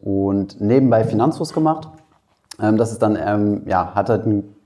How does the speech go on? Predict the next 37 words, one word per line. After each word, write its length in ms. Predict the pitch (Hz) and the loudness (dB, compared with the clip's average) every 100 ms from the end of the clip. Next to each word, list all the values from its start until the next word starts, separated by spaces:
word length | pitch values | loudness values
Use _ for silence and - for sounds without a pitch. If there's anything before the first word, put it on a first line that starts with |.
| _ - | _ -6
guten 240 | 131 120 | -4 -2
Erfolg 380 | - - 143 - | -2 2 0 2
gehabt 220 | 120 113 | 0 2
und 120 | 107 | 0
wir 60 | 104 | 0
haben 80 | 104 | -2
uns 100 | 104 | -2
dann 140 | 101 | -2
gesagt, 360 | 98 95 95 98 | 0 2 2 0
also 160 | 92 | -4
ich 100 | 95 | -4
mache 140 | 95 - | -4 -6
das 160 | 98 | -8
zusammen 240 | - 92 92 | -6 -2 -2
mit 140 | 90 | -2
einem 260 | 92 92 - | -2 -4 -2
ehemaligen 400 | 107 101 95 98 | -2 0 0 -2
Schulfreund 420 | 131 120 113 104 | -4 -2 -2 0
von 140 | 107 | 0
mir, 240 | 104 101 101 - - - _ - | 0 0 -6 -16 -20 -20 _ -2
wir 120 | 107 | 2
machen 280 | 107 113 104 | 2 2 2
das 220 | 101 101 | 0 2
jetzt, 400 | 101 101 - - | 0 0 -6 -6
äh, 320 | 98 95 98 | 0 2 2
Vollzeit. 640 | 95 110 104 - - - | 2 2 2 0 -4 -6
Und 160 | - 98 | -8 -4
das 140 | 98 | -4
ist 120 | 104 | -4
jetzt, 320 | 110 101 - - | -4 -6 -8 -8
ähm, 220 | 95 95 | -4 -2
seit 320 | 98 98 95 | 0 0 0
Mitte 240 | 113 123 | -2 0
des 160 | 101 98 | -2 -2
Jahres 280 | 98 - 185 | -2 -2 -2
der 80 | - | -6
Plan. 480 | - 104 139 196 | -4 -4 -4 -6